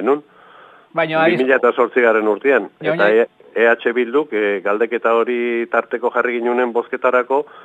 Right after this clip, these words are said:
Speaker 1: boto bat bakarrik eman zigun.
Speaker 2: Baina, orain adibidez, ikusita orain, e, egin duzuen ak-, akordioa adibidez atzo,
Speaker 1: Bai.
Speaker 2: Zure ustez, bi mila eta hamabost aitzin posible da elkarrekin gerri
Speaker 1: Bueno.
Speaker 2: galdeketa bat abiatzea?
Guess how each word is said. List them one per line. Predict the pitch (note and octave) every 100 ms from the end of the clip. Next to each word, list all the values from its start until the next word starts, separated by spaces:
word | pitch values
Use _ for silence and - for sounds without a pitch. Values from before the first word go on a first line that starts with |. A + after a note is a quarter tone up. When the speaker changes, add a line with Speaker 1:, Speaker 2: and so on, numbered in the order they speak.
| -
Speaker 1:
boto | G#2 B2+ A2
bat | G2+
bakarrik | F#2 F2+ G2+ F2+
eman | E2+ F2
zigun. | G2 G2+ A#2 -
Speaker 2:
Baina, | D3+ D3+ E3+
orain | F3+ F3+ G3+
adibidez, | G3 G3+ G#3+ G#3+ -
ikusita | D#3+ D#3 F#3 - F3+ F#3
orain, | F3 F3+
e, | E3+ D3 B2+
egin | E2+ D#3+ E3+
duzuen | F3+ F3+ F3+ F3
ak-, | D#3 - E3
akordioa | D3+ E3+ E3 E3+ D#3+
adibidez | D#3 D#3+ -
atzo, | D3+ - G#3 A#3+ - _ _
Speaker 1:
Bai. | - F#3
Speaker 2:
Zure | F#3
ustez, | G3+ - A3+
bi | E3 E3
mila | G3
eta | G3
hamabost | F3+ F#3+ G3 F3+ -
aitzin | F3+ F3+ - G3
posible | F3+ E3+ - F#3+ G3
da | G3
elkarrekin | F#3 F3 F#3+ F#3+ F#3 G3 F3+ - - _ -
gerri | D#3+ F3 F#3
Speaker 1:
Bueno. |
Speaker 2:
galdeketa | G3 F3+ F#3 F#3+ F#3
bat | F3
abiatzea? | E3 F#3+ F#3 G#3+